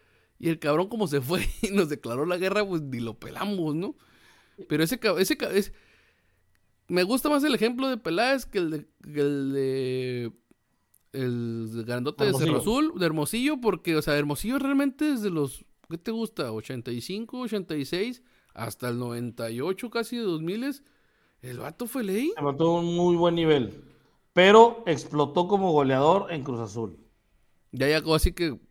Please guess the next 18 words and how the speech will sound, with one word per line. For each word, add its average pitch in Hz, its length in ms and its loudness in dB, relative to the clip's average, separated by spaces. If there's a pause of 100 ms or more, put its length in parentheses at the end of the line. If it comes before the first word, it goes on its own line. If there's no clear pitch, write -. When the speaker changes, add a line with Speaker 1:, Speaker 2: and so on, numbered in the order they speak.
Speaker 1:
de, 120 260 -8
de 117 240 -6
más 120 240 -4
goles. 117 380 -6
Entonces, 151 400 0 (1300)
pues 131 140 -4
está - 180 -6
bien 175 180 0
cabrón, 175 420 -2
¿no? 208 260 -2 (180)
O 120 140 -8
sea, 135 160 -2
que 131 140 -6
te 127 140 -2
lleves 175 320 2
tú 214 120 -2
un 208 160 2
morro, 196 600 2